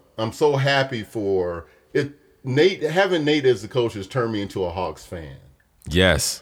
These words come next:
Speaker 1: Yeah, it's
Speaker 2: Yes.
Speaker 1: turned me into a Hawks
Speaker 2: Because
Speaker 1: fan.
Speaker 2: I'm rooting for Nate.
Speaker 1: Yeah.
Speaker 2: And the thing I hated about him being in Indiana was that I was like, "Man, I, I, Nate, I'm rooting for you, but I can't root for them."
Speaker 1: Mm-hmm.
Speaker 2: I can't root for them.
Speaker 1: Mm-hmm.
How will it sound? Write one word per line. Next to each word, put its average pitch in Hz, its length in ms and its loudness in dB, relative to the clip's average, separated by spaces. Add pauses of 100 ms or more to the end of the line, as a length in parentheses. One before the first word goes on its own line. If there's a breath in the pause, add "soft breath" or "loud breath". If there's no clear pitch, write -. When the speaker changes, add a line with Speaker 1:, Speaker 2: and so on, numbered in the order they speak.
(260)
Speaker 1:
Yeah, 92 140 -10
it's 80 100 -4
Speaker 2:
Yes. 92 260 6
Speaker 1:
turned 160 180 0
me 143 100 -4
into 127 220 -2
a 113 60 2
Hawks 113 240 -2
Speaker 2:
Because 95 240 4
Speaker 1:
fan. 107 160 8
Speaker 2:
I'm 117 60 4
rooting 113 280 6
for 110 180 2
Nate. 110 460 4
Speaker 1:
Yeah. 104 340 0
Speaker 2:
And 104 140 6
the 90 40 2
thing 127 220 6
I 104 140 6
hated 110 380 4
about 101 340 4
him 101 160 4
being 101 240 4
in 95 100 4
Indiana 95 760 4 (240)
was 87 180 2
that 90 260 4
I 90 40 0
was - 120 -4
like, 110 160 -4
"Man, 95 320 0
I, 80 80 -2
I, - 200 -10 (200)
Nate, 87 340 2
I'm 87 160 2
rooting 104 240 2
for 104 140 0
you, 123 480 4
but 73 100 -2
I 82 120 4
can't 69 280 0
root 73 160 2
for - 120 -8
them." 73 300 0 (200)
Speaker 1:
Mm-hmm. 104 440 -8 (300)
Speaker 2:
I 76 80 0
can't 76 300 2
root 80 120 2
for 73 140 -2
them. 67 360 0
Speaker 1:
Mm-hmm. 113 360 -8